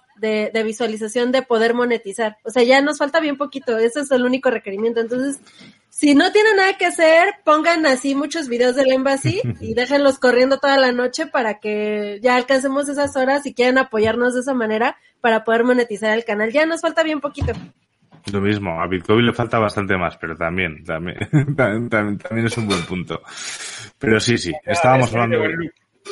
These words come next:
Speaker 2: Eh, sí, sí, efectivamente, podéis poner este vídeo en loop. Ah, yo creo que podemos cortar la parte esta de Wall Street porque creo que lo estamos explicando con bastante gracia y, y, y me parece que es interesante. Vamos a viajar un segundo en directo a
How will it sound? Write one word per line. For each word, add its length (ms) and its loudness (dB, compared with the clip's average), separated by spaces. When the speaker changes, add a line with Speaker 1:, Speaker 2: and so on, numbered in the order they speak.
Speaker 2:
Eh, 100 0
sí, 200 0
sí, 120 -4
efectivamente, 600 -2
podéis 200 -4
poner 180 -4
este 200 -6
vídeo 200 -4
en 80 -8
loop. 200 0
Ah, 220 0
yo 100 0
creo 140 2
que 80 0
podemos 240 -2
cortar 300 -4
la 100 -6
parte 240 -4
esta 180 -4
de 60 -2
Wall 140 -4
Street 240 -10
porque 400 -6
creo 140 -4
que 60 -2
lo 80 -4
estamos 280 -6
explicando 600 -6
con 200 -6
bastante 360 -2
gracia 420 -2
y, 560 -2
y, 520 -6
y 40 -8
me 160 -10
parece 280 -4
que 80 -4
es 100 -12
interesante. 580 -8
Vamos 300 4
a 60 4
viajar 400 2
un 200 4
segundo 400 2
en 100 2
directo 720 0
a 260 -2